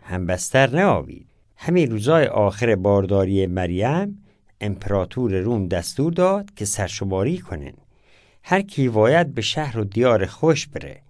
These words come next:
مریم و یوسف از ناصره به بیت لحم ردن. موقعی که رسیدن بیت لحم، جای سی مندن نداشتن. من یه تیله‌ای بچنه به دنیا ایمد. و یوسف اسم بچنه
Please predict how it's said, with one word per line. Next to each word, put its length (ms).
مریم 680
و 100
یوسف 560
از 120
ناصره 800
به 100
بیت 360
لحم 400
ردن. 400
موقعی 380
که 160
رسیدن 520
بیت 260
لحم، 480
جای 320
سی 440
مندن 680
نداشتن. 500
من 160
یه 240
تیله‌ای 760
بچنه 400
به 140
دنیا 460
ایمد. 380
و 100
یوسف 440
اسم 320
بچنه 540